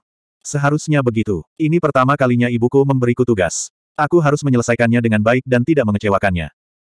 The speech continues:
Si Qian berkata dengan nada tegas. "Qianer, karena kita di sini, kenapa kamu tidak mengajak kami melihatnya?" Liao Chengyun tiba-tiba berkata. Begitu kata-kata ini keluar, Nalancong,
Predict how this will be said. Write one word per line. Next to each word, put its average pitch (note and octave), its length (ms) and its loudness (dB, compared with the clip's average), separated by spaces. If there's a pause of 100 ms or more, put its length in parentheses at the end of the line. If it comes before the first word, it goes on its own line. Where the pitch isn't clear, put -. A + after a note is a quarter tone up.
(200)
Si - 160 -2
Qian D3+ 240 2
berkata C#3 320 0
dengan A#2+ 240 2
nada C3+ 240 2
tegas. F#2+ 480 -2 (640)
"Qianer, C#3+ 480 0 (160)
karena D3+ 320 0
kita D3+ 160 -2
di C3 160 0
sini, B2 260 0 (220)
kenapa C3+ 320 0
kamu A#2+ 240 0
tidak A#2 160 0
mengajak A2 320 0
kami C3+ 240 -2
melihatnya?" F#2+ 480 -4 (880)
Liao D#3 240 2
Chengyun C#3+ 320 2
tiba-tiba C3+ 560 2
berkata. F#2+ 480 -2 (560)
Begitu D3 320 0
kata-kata C3+ 480 2
ini B2 160 0
keluar, A#2 400 0 (240)
Nalancong, B2+ 560 0